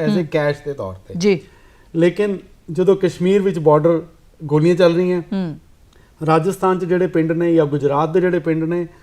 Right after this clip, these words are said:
Speaker 1: ਉਹ ਜ਼ੀਰੋ ਲਾਈਨ ਤੋਂ ਦਸ ਕਿਲੋਮੀਟਰ, ਪੰਦਰਾਂ ਕਿਲੋਮੀਟਰ ਦੂਰ ਨੇ।
Speaker 2: ਹੂੰ।
Speaker 1: ਪੰਜਾਬ ਦੀ ਟੋਪੋਗ੍ਰਾਫੀ ਇਹ ਹੈ ਕਿ ਪੰਜਾਬ ਦੇ ਪਿੰਡ, ਕਈ ਪਿੰਡ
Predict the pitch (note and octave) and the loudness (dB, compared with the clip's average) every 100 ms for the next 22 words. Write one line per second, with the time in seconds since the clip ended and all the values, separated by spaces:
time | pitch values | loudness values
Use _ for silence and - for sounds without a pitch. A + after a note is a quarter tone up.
0 | - - F3+ F3+ C#3+ D#3+ G#3+ G#3+ F3+ D#3+ | -20 -8 -2 -2 -2 0 8 8 8 2
1 | E3+ D#3 F#3+ F#3 C#3+ E3 D#3+ - E3+ E3 | 0 -2 -4 -2 2 0 0 0 0 0
2 | D#3+ D#3+ E3+ F3 E3+ D#3+ D#3 D#3 C#3+ C3+ | -2 -4 -2 0 0 0 -2 -2 -6 -8
3 | C3+ B2 A2+ - F#3+ E3 D3 - _ - | -10 -12 -14 -8 -6 -6 -10 -20 _ -8
4 | D#3 C#3 B2 D3+ G3+ G3 A3 F3+ D#3 F3 | -4 -2 -2 0 -2 -2 -4 -2 -2 0
5 | F3+ E3+ F3 E3+ E3 E3+ F3+ - D3 C3 | 2 2 2 4 4 2 -4 -4 -4 -2
6 | C#3+ D3+ E3 D#3+ D3 D#3+ - _ - F#3 | -2 0 -2 0 -2 -4 -8 _ 0 0
7 | B3 G3 F3+ | 2 0 0